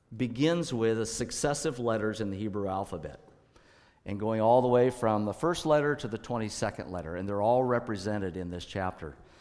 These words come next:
And I came across in one of the commentaries, wh-, why this acrostic? Why do they do this? And there's other portions of Scripture, by the way, that are acrostic. The book of Lamentation, mostly acrostic.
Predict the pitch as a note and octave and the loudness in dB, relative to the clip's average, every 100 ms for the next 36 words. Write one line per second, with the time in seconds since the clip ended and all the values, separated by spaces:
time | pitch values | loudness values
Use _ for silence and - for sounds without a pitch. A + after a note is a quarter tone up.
0 | - - - _ - D3 D3+ F#3+ A3+ G#3 | -20 -20 -20 _ 0 2 2 2 2 2
1 | - D#3 D#3 D3 C#3 C3+ C#3 - C#3 C#3+ | 4 6 6 4 2 4 2 2 0 0
2 | B2 A#2 G#2+ G#2+ A2+ C3 D3 - B2 B2+ | 0 0 0 -4 -4 -2 -2 -2 -6 -2
3 | C#3+ D#3+ E3 E3 C#3+ C3 B2 - A#2+ A2+ | 0 2 2 0 0 -4 -4 -2 0 0
4 | A#2 - D2 - - _ _ A2 B2+ F3 | 0 -8 -12 -14 -20 _ _ -4 -2 0
5 | D#3+ A#2+ F2+ G#2+ B2 D#3 D#2 D2 - - | 0 -2 -2 -4 -4 -2 -6 -10 -16 -18
6 | - - - - D3+ D#3 D#3 D3+ A3 A#3 | -20 -20 -20 0 2 4 4 6 6 6
7 | - C#3+ C#3+ B2 A#2+ - C3 - B2+ A#2 | 4 0 2 -2 -4 -6 -6 -6 -4 -2
8 | A#2 A2+ A2+ G#2 G#2 B2+ A#2+ A#2 D#2 - | 0 0 0 -2 -2 -2 -2 -4 -10 -10
9 | - G#2+ C#3 B2+ C#3 C3 B2+ B2+ C3+ C3 | -6 -2 -2 0 0 2 0 -2 -4 -4
10 | C#2+ - _ _ _ _ _ _ A#2 B2+ | -12 -16 _ _ _ _ _ _ -4 0
11 | E3 E3+ E3 D#3+ C#3 - A#2 D3 - C2+ | 0 -2 -4 -2 -2 -2 -4 -4 -8 -12